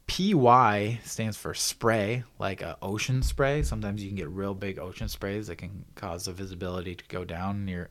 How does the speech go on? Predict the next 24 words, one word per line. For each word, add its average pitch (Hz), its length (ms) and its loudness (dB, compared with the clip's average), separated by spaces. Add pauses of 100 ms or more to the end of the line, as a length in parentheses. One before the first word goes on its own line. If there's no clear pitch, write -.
if 107 260 -10
you're 90 120 -6
near 90 420 -6
the, 85 240 -6
the 104 120 -6
water. 92 380 -2 (520)
And 139 120 6
then 147 160 10
V 151 320 10
A, 127 240 8
which 113 220 2
is 107 120 -2
volcanic 98 640 0
ash. 90 360 -6
So 92 120 -4
those 101 260 -4
make 87 200 -4
sense - 280 -8
as 110 160 -12
well. - 380 -6 (920)
All - 80 2
right, 160 140 6
now 165 140 6
the 160 220 4